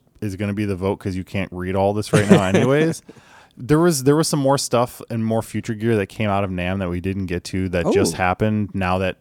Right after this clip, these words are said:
Speaker 1: Summer nam has started and finished.
Speaker 2: Mm-hmm.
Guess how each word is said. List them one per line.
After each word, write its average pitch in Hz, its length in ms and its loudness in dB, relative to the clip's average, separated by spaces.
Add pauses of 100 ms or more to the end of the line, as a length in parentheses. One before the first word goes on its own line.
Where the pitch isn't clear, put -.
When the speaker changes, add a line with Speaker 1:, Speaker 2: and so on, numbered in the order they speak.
(100)
Speaker 1:
Summer 92 280 -8
nam 87 220 -6
has 90 240 -4
started 87 520 -4
and 87 340 -8 (380)
finished. 107 480 -6
Speaker 2:
Mm-hmm. 120 260 -4